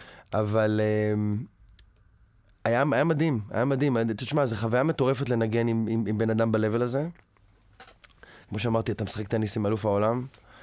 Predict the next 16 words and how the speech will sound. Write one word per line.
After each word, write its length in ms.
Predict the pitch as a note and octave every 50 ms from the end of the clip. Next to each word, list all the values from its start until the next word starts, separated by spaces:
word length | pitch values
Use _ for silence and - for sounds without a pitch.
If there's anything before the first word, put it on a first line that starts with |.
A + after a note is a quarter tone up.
| - - - - - - - - - - - - - -
וזה 1600 | G#2+ G#2 G2+ G2 G2+ G#2+ A2+ A2+ A2 A2 A2 A2 A2 G#2+ G#2+ G#2+ G#2+ G#2+ G#2+ G#2 F#2+ - _ _ _ _ _ _ - A2+ A2+ A#2+
מדהים 540 | A#2 A#2 G#2+ A#2+ C#3+ D3+ D#3 D#3 D3+ C#3+ - -
שהשייכות 1600 | - - - B2+ A2+ A2 A2 A2 - - - _ _ - - E2+ E2+ F#2 - F2+ - G2+ - - - A2+ A2 G#2 - - E3+ E3+
שלי 260 | - F#3 D3 B2+ B2
לעולם 280 | A#2 A2+ A2 A#2 C3+ D3
המוזיקה 520 | D3 C#3 C#3+ E3 E3+ F#3+ F#3 - - A#2
היום, 460 | A2 A2 G#2+ G#2+ A2+ B2+ D3 F3 F#3 D#3 - _ _ _ _ _ _ - - _ _ _
היא 180 | - A2+ A2+ A2
שייכת 460 | - - A2+ A2 A#2 - C3+ C3+ -
לבן 260 | B2+ A#2 G#2+ A#2+ A2+
אדם 280 | A2+ A2 A2 A2 A2 A2+
שהוא 240 | A2 - B2 A#2+ A2+
באמת 380 | A2+ A#2 A2+ A2+ G#2+ - - -
מוביל 440 | C#3+ B2 B2 A#2+ A2+ B2 F#3 G3 F3
אותה. 220 | B2 - - - - - _ _ _ _ _ - - - - - -
אבל 360 | G#2+ G2+ A2 B2+ D3 F3+ A3